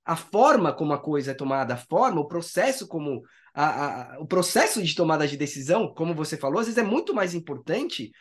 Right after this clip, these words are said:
do que a decisão final, assim, é o como, é o que que eu consegui captar de inteligência, o que que eu consegui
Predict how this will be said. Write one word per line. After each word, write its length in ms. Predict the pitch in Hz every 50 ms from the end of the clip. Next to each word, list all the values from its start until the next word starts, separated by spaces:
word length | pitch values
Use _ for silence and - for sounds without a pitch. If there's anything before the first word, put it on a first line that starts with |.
| - _ _ _ _
do 160 | - 160 226
que 120 | 254 - 339
a 80 | 339
decisão 400 | 339 311 294 - 262 196 247 -
final, 480 | - 392 392 349 220 240 247 262 190 120
assim, 240 | 117 - 143 139 147
é 80 | 170
o 60 | 196 190
como, 460 | - - - 185 214 220 214 175 160
é 140 | 147 135 - - _ -
o 80 | 160
que 220 | 160 _ - 220 226
que 80 | -
eu 60 | 247 -
consegui 580 | - 233 226 220 - 190 165 147 160 196 214
captar 320 | - 220 202 - - 196 185
de 120 | 185 196
inteligência, 680 | 185 - 165 143 170 147 135 156 175 180 175 165 - 151
o 40 |
que 120 | 156 - 196
que 80 | -
eu 40 | 226
consegui 480 | 226 233 226 226 - 214 175 196 202